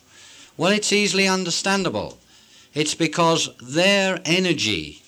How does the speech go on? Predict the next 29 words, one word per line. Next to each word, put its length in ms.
their 220
radiating 760
energy 400
from 260
their 180
psychic 460
centers 460
and 180
your 300
psychic 480
centers 420
in 160
turn 520
pick 200
up 200
that 220
energy, 640
take 260
it 120
into, 680
to 240
yourself, 720
and 220
you 420
have 220
some 260
of 160
their 300
attributes. 920